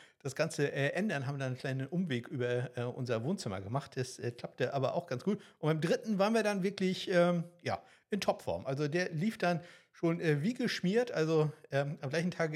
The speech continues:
gab's ja auch einen, einen Auszug im, im Haus. Wir hätten, äh, eigentlich sofort runtergehen können, uns da freiwillig melden und vielleicht noch, äh, ein Bier oder, äh, ein paar Euro da verdienen können. Aber, äh, Samstag war ja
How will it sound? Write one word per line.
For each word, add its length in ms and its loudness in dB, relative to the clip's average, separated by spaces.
gab's 200 0
ja 120 0
auch 320 0
einen, 240 -6
einen 200 -4
Auszug 460 -2
im, 240 -2
im 200 -4
Haus. 240 -4
Wir 100 4
hätten, 300 -4
äh, 220 -6
eigentlich 220 -4
sofort 260 -2
runtergehen 440 0
können, 200 0
uns 220 -2
da 180 4
freiwillig 440 -2
melden 260 0
und 220 -6
vielleicht 240 -4
noch, 220 -6
äh, 300 -6
ein 160 -18
Bier 260 -2
oder, 240 2
äh, 60 0
ein 100 -2
paar 140 -4
Euro 240 4
da 140 4
verdienen 360 0
können. 340 4
Aber, 320 6
äh, 200 4
Samstag 500 0
war 260 4
ja 320 4